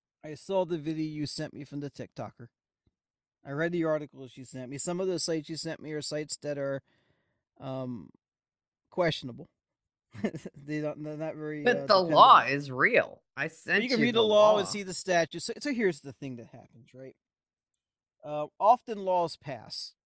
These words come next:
Speaker 1: where there's a lot of ways that law can be abused. We've learned that over the last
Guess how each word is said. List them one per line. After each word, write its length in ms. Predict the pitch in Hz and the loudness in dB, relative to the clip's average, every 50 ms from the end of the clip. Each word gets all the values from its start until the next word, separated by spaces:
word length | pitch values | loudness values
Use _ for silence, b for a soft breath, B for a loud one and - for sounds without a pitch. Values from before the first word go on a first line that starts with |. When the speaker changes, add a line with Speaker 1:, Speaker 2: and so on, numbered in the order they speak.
| _ _ _ _ _ _ _ _ - | _ _ _ _ _ _ _ _ -18
Speaker 1:
where 240 | 151 143 147 147 147 | -12 -8 -8 -6 -6
there's 260 | 143 147 147 147 135 | -4 -4 -6 -6 -6
a 60 | 151 | -6
lot 320 | 151 151 156 170 185 208 220 | -6 -6 -2 2 4 4 4
of 140 | 214 190 | 4 2
ways 340 | 175 185 185 180 185 175 143 | 0 -2 -4 -4 -4 -6 -4
that 180 | 170 170 165 156 | -4 -4 -2 -4
law 220 | 156 160 156 156 | -4 -4 -6 -6
can 180 | - - 151 143 | -6 -8 -10 -10
be 140 | 139 139 139 | -10 -10 -10
abused. 480 | 131 127 - - 73 - - - - _ _ _ _ _ _ _ _ _ _ _ _ _ _ _ _ _ _ | -10 -12 -14 -18 -20 -20 -20 -20 -20 _ _ _ _ _ _ _ _ _ _ _ _ _ _ _ _ _ _
We've 180 | 151 151 151 139 | -8 -6 -4 0
learned 260 | 156 175 202 208 170 | 2 2 2 2 2
that 200 | 160 156 156 156 | 0 0 -2 -2
over 160 | 156 143 147 | -4 -8 -10
the 80 | 135 139 | -12 -12
last 460 | 139 147 147 143 143 139 - - - | -8 -8 -6 -6 -6 -8 -10 -14 -16